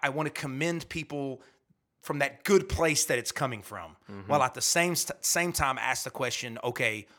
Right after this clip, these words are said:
Speaker 1: but is it the best place to come from?"
Speaker 2: Right.
Speaker 1: You know what I mean?
Speaker 2: And as I grew up, I, I and kinda learned more and studied more about these issues, you know, my mind's completely changed.
Speaker 1: Right.
Speaker 2: I, I think it's kind of a, a,
Speaker 1: Right.
Speaker 2: a not so great idea.
Speaker 1: Yeah, your answer would be,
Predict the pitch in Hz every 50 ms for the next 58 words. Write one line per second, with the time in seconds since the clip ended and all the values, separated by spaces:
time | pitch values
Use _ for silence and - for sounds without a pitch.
0 | _ - 123 131 127 120 120 107 113 - - 98 107 104 - - - - - -
1 | - - - 78 69 - - - - - _ - 95 98 95 - 113 113 113 110
2 | 113 113 110 - - - - 131 147 165 170 165 156 175 160 165 190 190 185 185
3 | 180 - 110 113 113 - - 123 120 117 113 113 110 - - - - - - -
4 | _ _ _ _ _ _ - 117 110 113 110 - 135 131 113 107 110 117 127 131
5 | 131 127 117 110 117 120 123 127 127 123 120 110 104 101 101 95 - - - -
6 | - 123 123 127 123 123 117 113 - _ - - - - - - 123 127 135 135
7 | 135 131 131 123 120 123 123 113 113 127 127 - - 120 113 113 107 98 - -
8 | - - - 113 107 110 117 113 104 110 120 135 131 113 107 101 95 92 - -
9 | 95 - 120 127 117 110 98 - - - - - - - - - - - 110 107
10 | 107 104 - 110 110 - 117 104 92 - - - - _ - - 101 95 92 90
11 | 90 90 92 - - 92 110 117 107 104 - - - 104 101 101 104 107 117 131
12 | 123 113 113 - - 113 98 104 113 113 107 104 104 104 110 107 151 139 104 107
13 | 123 151 151 147 160 151 - 165 143 - - - 143